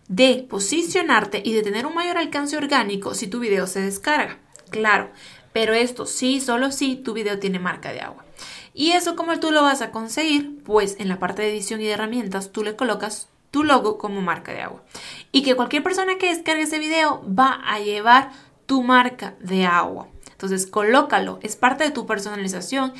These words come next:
y es parte vital, importante, para que tú logres ese alcance orgánico que puedas conseguir porque haces un video perfecto, súper bonito y súper cool, la gente lo descarga,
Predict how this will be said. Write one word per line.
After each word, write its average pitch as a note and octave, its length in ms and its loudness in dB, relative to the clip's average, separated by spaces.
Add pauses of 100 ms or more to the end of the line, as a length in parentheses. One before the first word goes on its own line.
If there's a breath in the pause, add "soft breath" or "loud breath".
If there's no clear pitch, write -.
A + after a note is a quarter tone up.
(240 loud breath)
y G#3 80 -4
es G#3+ 80 -4
parte - 300 2
vital, G#3 640 4
importante, G3 800 -4 (220 loud breath)
para B3+ 180 0
que C4 80 -6
tú E4+ 140 0
logres F#4 400 4
ese D#4+ 220 0
alcance C4 640 0
orgánico C4 680 -2 (280 loud breath)
que A#3 100 -2
puedas D4+ 320 6
conseguir D4 540 -2
porque F#3 260 -6
haces G3 220 -8
un B3+ 120 -4
video C4+ 320 4
perfecto, G3 680 -4
súper B3 360 0
bonito A#3+ 320 -2
y G3 60 0
súper B3 380 -4
cool, C#4 180 -2 (300 loud breath)
la F#3+ 100 -4
gente F#3 240 -6
lo F3+ 80 0
descarga, A#3 540 2